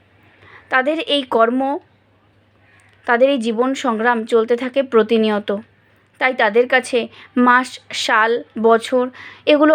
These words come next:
আলাদা কোনো হিসেব থাকে না, কারণ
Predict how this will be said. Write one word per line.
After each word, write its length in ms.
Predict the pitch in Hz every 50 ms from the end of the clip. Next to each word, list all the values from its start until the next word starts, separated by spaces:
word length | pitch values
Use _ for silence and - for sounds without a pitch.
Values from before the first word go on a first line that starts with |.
| - -
আলাদা 360 | 226 220 220 233 240 262 262
কোনো 340 | - 294 269 269 269 254 226 - -
হিসেব 240 | 240 233 - 277 269 -
থাকে 240 | - 226 208 208 208
না, 180 | 208 208 214 - _ _ _ _ _ _ _ _ _ _ _ _ _ _ _ _
কারণ 420 | - 262 247 262 262 247 226 247